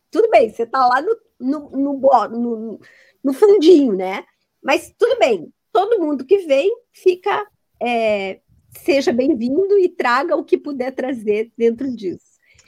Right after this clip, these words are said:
Então, eu acho que quando a gente começa lá de baixo e tenta ver, né,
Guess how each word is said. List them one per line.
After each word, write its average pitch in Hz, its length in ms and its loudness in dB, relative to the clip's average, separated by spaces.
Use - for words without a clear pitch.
Então, 254 140 -4
eu 262 100 0
acho 277 260 -4
que - 140 -20
quando 302 200 -6
a 339 40 -8
gente 330 300 -8
começa 226 500 -12
lá - 280 -12
de 285 120 -10
baixo - 600 -14
e - 80 -12
tenta 254 580 -8
ver, 208 320 -4
né, 214 260 -10